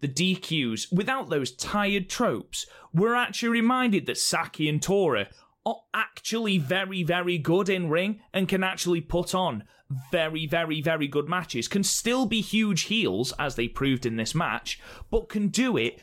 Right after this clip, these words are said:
without throwing matches away and doing the same thing over and over and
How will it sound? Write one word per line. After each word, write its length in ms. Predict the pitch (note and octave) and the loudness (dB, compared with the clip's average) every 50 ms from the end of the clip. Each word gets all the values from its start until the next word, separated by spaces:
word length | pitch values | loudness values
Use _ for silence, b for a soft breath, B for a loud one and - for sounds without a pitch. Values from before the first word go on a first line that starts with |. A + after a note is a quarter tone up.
| b b | b b
without 680 | - E3+ G#3 G#3 - - - - G3+ G3 F#3+ F#3 - | 0 0 0 0 0 -6 -6 -2 0 0 0 -2 -4
throwing 400 | - - G3+ G3 F#3 F3+ F3+ F#3 | -6 -4 0 0 0 0 0 -2
matches 340 | G3 G3+ - F#3+ - F#3 E3 | -2 -2 -2 -2 -2 0 0
away 220 | D#3+ C#3 C#3 B2+ B2 | 2 2 0 0 0
and 100 | B2 A#2+ | 0 0
doing 200 | B2+ B2+ C3 B2+ | 0 0 2 0
the 80 | B2 | 0
same 440 | A#2+ - - - E3+ D#3+ E3 E3 E3 | 0 0 0 0 -2 -2 0 -2 -2
thing 160 | D3+ C#3+ C#3 | 0 0 0
over 460 | C#3+ D3+ D#3+ D#3 D#3 C#3+ B2 A2 G#2 - B B B B | 2 2 2 2 0 0 0 0 -2 -2 B B B B
and 160 | - C3+ C3+ - - | -4 -4 -4 -2 0
over 460 | D3+ E3 E3 D#3+ C#3+ B2 A2+ G#2 - - | 0 2 2 0 0 2 0 0 0 -2
and 140 | B2 B2+ | -6 -6